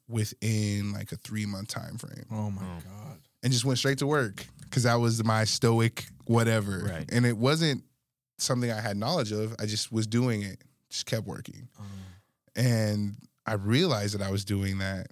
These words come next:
Speaker 1: Like, I listened to, like, an old podcast and, like,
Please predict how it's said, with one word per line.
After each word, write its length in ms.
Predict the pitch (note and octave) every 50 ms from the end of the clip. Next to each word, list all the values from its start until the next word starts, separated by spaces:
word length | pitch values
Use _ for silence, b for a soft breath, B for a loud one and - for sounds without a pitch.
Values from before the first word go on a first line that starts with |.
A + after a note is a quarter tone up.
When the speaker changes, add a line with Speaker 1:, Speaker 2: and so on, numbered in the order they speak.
| - _ _ _ - -
Speaker 1:
Like, 300 | G#2+ G#2+ G2+ G2+ - -
I 160 | - G2+ G2+ G#2
listened 320 | G2+ G#2+ A2 G#2+ - B2 A2+
to, 60 | A2
like, 160 | A2 G#2+ G#2
an 60 | G#2+ -
old 220 | G#2+ G#2+ A2 G#2 G#2
podcast 880 | G#2+ A#2 G#2 G#2 G2+ - A2 G2 G2+ G2+ G2+ G2+ G2+ - - - - - _ _ _ _ _ _ _ _ _ _
and, 300 | - A2 G#2 G2 G2+ G2
like, 340 | G2 G#2 G2+ G2+ G2 - -